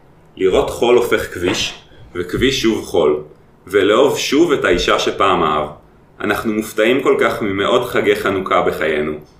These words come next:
ומאלפי חגי פסח, ומרבבות ימי השבת.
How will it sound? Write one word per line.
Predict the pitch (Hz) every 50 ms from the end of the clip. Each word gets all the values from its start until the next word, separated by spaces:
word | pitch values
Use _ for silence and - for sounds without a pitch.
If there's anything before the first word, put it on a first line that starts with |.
| _ -
ומאלפי | 90 95 95 92 95 92 - - 131
חגי | 127 - 123 98 101 101 101 -
פסח, | 92 90 90 - 98 95 - - - - - - _
ומרבבות | - 107 107 104 95 92 104 101 101 101 101 101 123 147 - -
ימי | 117 98 101 101
השבת. | 101 98 - - 87 - - 76 71 - -